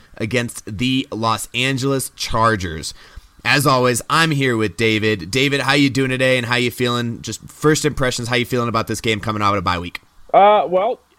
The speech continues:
Speaker 2: you know, it, win or lose,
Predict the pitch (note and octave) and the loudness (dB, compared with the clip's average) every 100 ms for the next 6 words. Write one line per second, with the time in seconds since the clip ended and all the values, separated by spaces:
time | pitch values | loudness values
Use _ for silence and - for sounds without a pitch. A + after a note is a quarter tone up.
0 | D3+ C3 D#3 D#3+ F3 D3+ C#3+ C#3+ D3+ _ | -20 _ -16 -8 -6 -4 -4 -6 -8 _
1 | _ _ _ - D#3 G3 F#3 F#3+ F#3+ C#3+ | _ _ _ -12 -6 -4 -2 -2 -4 -6
2 | C3 | -10